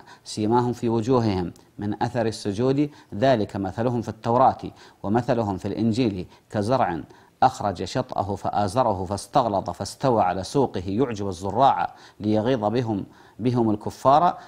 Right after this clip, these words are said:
وعد الله الذين آمنوا وعملوا الصالحات منهم مغفرة وأجرا عظيما.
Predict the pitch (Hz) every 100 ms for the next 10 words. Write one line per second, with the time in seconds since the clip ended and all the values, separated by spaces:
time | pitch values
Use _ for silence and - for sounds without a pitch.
0 | - - 98 127 123 120 107 101 104 120
1 | 98 92 90 95 104 135 101 85 - 95
2 | 95 92 92 98 113 151 123 107 - 101
3 | 95 92 85 - 101 156 165 196 190 -
4 | - - 107 95 123 117 - 95 101 117
5 | 104 104 98 113 110 71 -